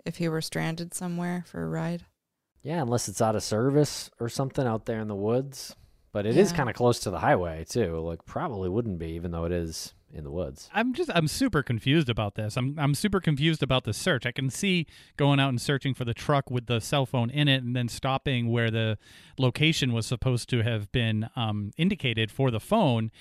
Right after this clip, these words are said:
Speaker 3: and then thinking, if you don't see the truck and there's no real area for the truck to pull off into the woods, maybe you hop out because you think they could have thrown the phone into the woods. So one person goes in one direction, the other person goes in the other direction for the phone.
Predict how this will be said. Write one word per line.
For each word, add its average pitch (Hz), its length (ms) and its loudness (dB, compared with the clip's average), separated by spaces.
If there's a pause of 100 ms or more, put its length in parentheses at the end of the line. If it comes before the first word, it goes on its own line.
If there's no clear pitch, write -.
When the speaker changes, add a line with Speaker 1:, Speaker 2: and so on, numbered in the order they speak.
(220)
Speaker 3:
and 139 120 0
then 143 140 2
thinking, 143 380 2
if 113 100 -4
you 131 60 4
don't 170 180 4
see 175 140 2
the 120 100 0
truck 135 400 0
and 131 80 -2
there's 117 160 0
no 139 160 6
real 135 260 4
area 127 360 0
for - 120 -8
the 113 100 -2
truck 135 200 -2
to 123 80 -4
pull 139 180 -4
off 120 140 0
into 120 160 -4
the 110 80 -2
woods, 135 380 2
maybe 120 180 -2
you 117 100 2
hop 131 240 0
out 143 180 2
because 117 260 -2
you 117 80 0
think 117 260 0 (360)
they 139 80 4
could 160 160 6
have 147 80 4
thrown 147 320 8
the 127 60 2
phone 123 280 2
into 113 180 0
the 113 80 -2
woods. 123 400 0
So 120 300 2
one 123 500 2 (880)
person 131 420 0
goes 117 360 0 (340)
in 131 140 -2
one 175 160 2
direction, 131 420 2
the 123 100 2
other 131 140 4
person 131 300 0
goes 120 160 4
in 120 60 2
the 123 100 2
other 175 140 0
direction 120 420 -2
for 113 120 -8
the 110 100 -6
phone. 123 420 4